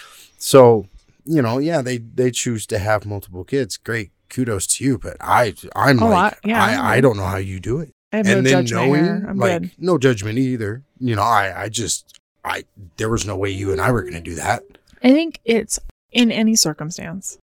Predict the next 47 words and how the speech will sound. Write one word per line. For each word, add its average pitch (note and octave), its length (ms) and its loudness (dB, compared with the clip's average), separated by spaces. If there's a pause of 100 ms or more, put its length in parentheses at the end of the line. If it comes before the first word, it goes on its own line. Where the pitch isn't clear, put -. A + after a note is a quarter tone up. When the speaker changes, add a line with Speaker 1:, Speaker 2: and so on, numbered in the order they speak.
(140)
Speaker 2:
I F#3+ 100 -2
think F#3+ 180 2
it's F#3+ 140 -2
harder F3 360 -2
to F3 300 -8
look F3+ 300 -4
from F3+ 200 0
the D#3+ 120 -4
outside C#4+ 680 -2 (320)
and F3 420 -4 (160)
understand F3 600 -4
how D#3+ 460 -12 (140)
the F#3 120 4
person F3+ 380 2
in D#3 120 -4
that G3 200 2
situation E3+ 1000 -4
is F3 100 -4
doing D#3 220 -4
what - 120 -6
they're C#3+ 120 -6
doing. - 340 -8 (200)
Just B3 160 -2
Speaker 1:
Well, D#3+ 100 4
see, B3 100 2
Speaker 2:
because A3+ 100 6
Speaker 1:
and C#3+ 100 2
that's F#3 80 4
Speaker 2:
you're G#3+ 100 6
Speaker 1:
why - 100 6
Speaker 2:
not - 160 2
living A#3 340 0
it. - 180 -6
You G#3+ 160 2
don't A3 240 0
know. G3 300 2
Like, F#3+ 280 -4
it, - 140 -6
it - 100 -8
just, A#3 200 0
it's G3 180 -6
foreign. G3 360 0
It's - 120 -8
just - 200 -6
foreign, G3 480 0
and F#3 140 -2
it's - 360 -8